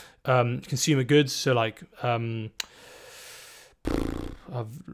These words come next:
had a complete mind blank. Supermarkets, things like that, consumer goods. Um, but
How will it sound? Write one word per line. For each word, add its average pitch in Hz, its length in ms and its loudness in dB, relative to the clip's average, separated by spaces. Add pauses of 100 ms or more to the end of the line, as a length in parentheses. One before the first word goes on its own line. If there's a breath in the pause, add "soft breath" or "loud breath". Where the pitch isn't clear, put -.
(380)
had 123 140 -4
a 123 40 -4
complete 131 300 -4
mind 123 180 0
blank. 113 320 -6
Supermarkets, 143 600 2
things 143 180 0
like 135 160 4
that, 131 80 -8
consumer 135 400 0
goods. 143 420 0 (160)
Um, 139 520 4 (340)
but 151 480 4